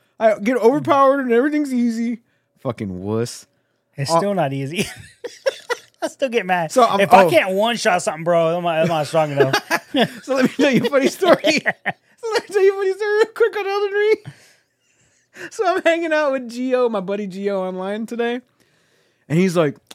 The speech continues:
Speaker 1: he, he's like, "Should I buy this game?" You know, he's asking last night. And
Speaker 2: Mm-hmm.
Speaker 1: we're like, "Did you beat Elden Ring?" He goes, "No." Like, "Cool, beat Elden Ring, then you talk about buying another game."
Speaker 2: Right.
Speaker 1: Right? So he, he asked again this morning. He's like, "I think I wanna buy something else, some different game that he wasn't
Speaker 2: Yeah.
Speaker 1: talking about yesterday."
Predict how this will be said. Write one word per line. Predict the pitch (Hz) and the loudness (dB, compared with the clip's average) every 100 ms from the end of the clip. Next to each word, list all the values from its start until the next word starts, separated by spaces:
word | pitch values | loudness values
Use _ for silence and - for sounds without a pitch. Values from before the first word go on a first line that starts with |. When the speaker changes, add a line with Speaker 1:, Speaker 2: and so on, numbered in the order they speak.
| _ - - | _ -20 -14
Speaker 1:
he, | - 147 | -6 -4
he's | 156 139 | -2 -4
like, | 120 | -4
"Should | - | -2
I | 170 | -2
buy | 180 220 208 | 0 -2 -2
this | 196 | -4
game?" | - 220 220 214 - _ _ _ | -4 -2 -2 -6 -10 _ _ _
You | - | -8
know, | 113 | -4
he's | 113 | -2
asking | 120 120 123 | -2 -4 -6
last | 110 107 | -8 -10
night. | 117 117 - _ | -10 -14 -16 _
And | 147 147 160 | -8 -6 -6
Speaker 2:
Mm-hmm. | 120 | -6
Speaker 1:
we're | 117 | -4
like, | 107 | -4
"Did | 104 110 | -6 -6
you | |
beat | 117 131 | -4 -4
Elden | 127 151 | -4 -4
Ring?" | 165 190 170 | -6 -8 -8
He | 101 | -10
goes, | 85 | -10
"No." | 92 95 120 120 _ _ _ _ _ _ | -12 -12 -14 -16 _ _ _ _ _ _
Like, | - _ | -20 _
"Cool, | - 165 | -6 -6
beat | 92 143 | -4 -2
Elden | 147 151 | -2 -2
Ring, | 143 131 | -4 -2
then | 117 131 | -2 -2
you | 127 | -2
talk | 123 113 | -2 -2
about | 107 95 | -2 -6
buying | 98 95 | -8 -8
another | 87 90 | -12 -14
game." | 80 - 110 _ | -18 -20 _ _
Speaker 2:
Right. | 156 147 | -4 -4
Speaker 1:
Right? | 135 - _ _ _ _ _ | -6 -12 _ _ _ _ _
So | 127 | -4
he, | 120 107 | -2 -2
he | 110 | 0
asked | 131 135 | 2 2
again | 127 131 | -2 -4
this | 123 107 | -4 -4
morning. | 117 120 107 | -4 -2 -4
He's | 101 | -6
like, | 95 | -10
"I | 120 | -12
think | 147 | -12
I | 170 | -10
wanna | 143 | -8
buy | 113 120 113 - _ _ _ _ | -8 -10 -12 -14 _ _ _ _
something | - 120 107 | -14 -8 -6
else, | 101 - | -8 -10
some | 135 | -6
different | 127 143 110 | -4 -4 -6
game | 98 104 | -6 -8
that | 104 | -8
he | 110 | -6
wasn't | 110 110 | -6 -6
Speaker 2:
Yeah. | 110 | -8
Speaker 1:
talking | 107 | -6
about | 101 95 | -8 -10
yesterday." | 107 104 | -10 -14